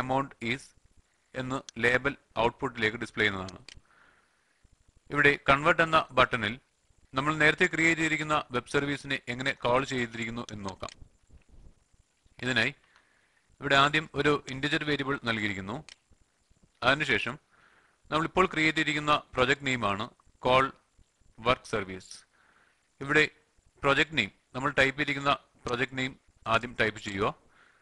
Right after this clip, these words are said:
ഡോട്ട് ലോക്കൽ ഹോസ്റ്റ് ഡോട്ട് സർവീസ്, അതായത് നമ്മൾ ഇതിലേക്ക് ആഡ് ചെയ്തിരിക്കുന്ന web service ഇവിടെ local host ഒന്ന് നമ്മൾ നേരത്തെ add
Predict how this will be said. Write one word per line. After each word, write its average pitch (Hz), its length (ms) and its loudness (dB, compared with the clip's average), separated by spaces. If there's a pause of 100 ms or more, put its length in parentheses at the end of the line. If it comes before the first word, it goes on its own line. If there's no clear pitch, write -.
(360)
ഡോട്ട് 151 260 4 (240)
ലോക്കൽ 139 400 6
ഹോസ്റ്റ് - 320 -2 (280)
ഡോട്ട് 123 240 0
സർവീസ്, 101 340 0 (140)
അതായത് 127 280 0
നമ്മൾ 139 140 -4 (100)
ഇതിലേക്ക് 147 380 0 (180)
ആഡ് 139 220 2
ചെയ്തിരിക്കുന്ന 123 400 -4 (160)
web - 200 -6
service 98 340 -6 (420)
ഇവിടെ 131 260 0
local 135 340 4
host 156 260 -2
ഒന്ന് 143 160 -4 (180)
നമ്മൾ 131 240 -6
നേരത്തെ 131 300 2 (220)
add 143 200 2